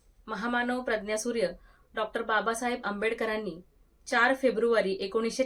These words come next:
छप्पन्नला प्रबुद्ध भारत हे नियतकालिक वृत्तपत्र सुरू केलं. आज प्रबुद्ध भारतला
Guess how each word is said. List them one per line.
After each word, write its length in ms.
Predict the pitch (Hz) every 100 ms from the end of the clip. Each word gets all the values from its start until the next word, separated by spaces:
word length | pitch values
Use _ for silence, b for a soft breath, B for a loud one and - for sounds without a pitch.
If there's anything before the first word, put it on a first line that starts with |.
| -
छप्पन्नला 640 | 240 - 240 247 208 156 175 b b b
प्रबुद्ध 420 | 226 220 269 226 269
भारत 380 | 208 208 202 - - -
हे 60 | 247
नियतकालिक 720 | 226 208 214 240 226 180 190
वृत्तपत्र 520 | 208 - 214 220 -
सुरू 240 | 233 196 175
केलं. 180 | 180 175 - _ _ b b b b
आज 380 | 214 247 247 - _ -
प्रबुद्ध 380 | 214 226 -
भारतला 540 | 226 208 214 214 190